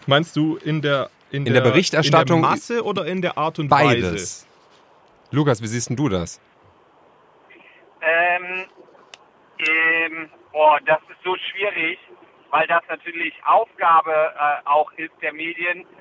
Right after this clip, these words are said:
Speaker 3: Und ich finde, ähm, eigentlich in, äh, sogar sehr, sehr beachtlich, wie, ähm, die S Z,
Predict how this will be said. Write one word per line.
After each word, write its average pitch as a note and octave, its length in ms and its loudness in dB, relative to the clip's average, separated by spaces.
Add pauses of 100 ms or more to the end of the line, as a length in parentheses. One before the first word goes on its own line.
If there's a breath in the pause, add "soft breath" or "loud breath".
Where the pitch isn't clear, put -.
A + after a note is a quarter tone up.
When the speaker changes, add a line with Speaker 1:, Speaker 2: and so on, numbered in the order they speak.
(260 soft breath)
Speaker 3:
Und E3 160 -10
ich F#3+ 140 -10 (120)
finde, A3+ 260 -2
ähm, G#3+ 520 6 (340)
eigentlich A#3 960 -4 (240)
in, F#3 200 -2
äh, F3+ 720 -14 (120)
sogar F#3+ 280 0
sehr, A3+ 240 2
sehr A3+ 160 2
beachtlich, A3+ 560 0 (140)
wie, F#3+ 300 -8
ähm, E3+ 840 -4 (840)
die E3 140 -8
S E3+ 180 -2 (240)
Z, F#3+ 340 4